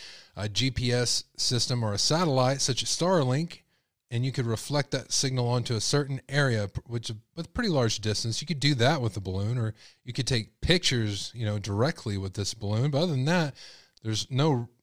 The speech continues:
I mean, what the hell el-, to monitor communications? That's taken care of in the wires nowadays. Uh, this is a ridiculous story, but the way it's being treated is so ridiculous.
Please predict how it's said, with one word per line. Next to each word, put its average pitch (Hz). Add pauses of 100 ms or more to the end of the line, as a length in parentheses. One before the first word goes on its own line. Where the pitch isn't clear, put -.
(1000)
I 117
mean, 120
what 156
the 160
hell 175
el-, 165
to 120
monitor 147
communications? 156
That's 208
taken 165
care 165
of 160
in 151
the 123
wires 135
nowadays. 98 (1120)
Uh, 104
this 175
is 139
a 110
ridiculous 110
story, 120
but 107
the 139
way 175
it's 160
being 120
treated 123
is 98
so 127
ridiculous. 110